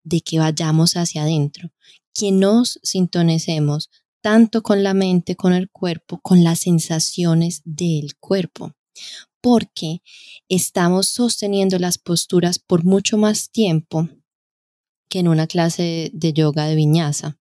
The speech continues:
o de ashtanga. Yin yoga nos ayuda a estirar y a elongar esas partes que rara vez trabajamos o esos tejidos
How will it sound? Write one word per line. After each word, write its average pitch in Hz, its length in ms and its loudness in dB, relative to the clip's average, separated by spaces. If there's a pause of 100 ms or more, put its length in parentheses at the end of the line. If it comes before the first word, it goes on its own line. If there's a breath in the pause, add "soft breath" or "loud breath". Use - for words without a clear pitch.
o 160 120 0
de 147 160 -2
ashtanga. 147 600 -4 (840 soft breath)
Yin 214 240 0
yoga 233 400 0
nos 196 240 2
ayuda 180 520 0 (220)
a 180 200 -2 (320)
estirar 170 840 -2 (460 soft breath)
y 170 480 -6
a 160 460 -4 (460)
elongar 165 960 0 (240)
esas 185 360 -2
partes 190 640 -4
que 202 260 -4
rara 196 640 0
vez 190 440 -2 (180)
trabajamos 165 840 2
o - 120 2
esos 170 300 -2
tejidos 180 600 -4